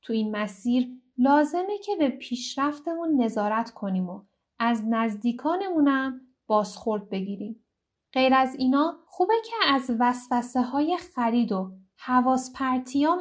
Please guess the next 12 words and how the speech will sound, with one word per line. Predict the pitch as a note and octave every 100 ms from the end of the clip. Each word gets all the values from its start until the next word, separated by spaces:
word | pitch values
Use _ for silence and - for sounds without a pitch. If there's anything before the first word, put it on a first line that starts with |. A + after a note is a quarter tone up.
| -
اجتناب | A#3+ - G#3+ G#3+ G#3 -
کنیم. | F#3+ F#3 F#3+ - _ _ _ _ -
عادتهای | A#3 A3+ A3 A3 B3+ A3
مثبت | G3 G3 G#3 - A#3+ A#3+ G3
خرج | - G#3+ G#3 -
کردن | A3 G3+ G3 G#3+ F#3
رو | F#3+ - _ -
تو | C4+
خودمون | - E4+ D4 G#3+ G3+
پرورش | - A#3 A3+ A3+ D4+ D#4+ A#3+
بدیم | G#3 G#3 G3+
و | G3 G3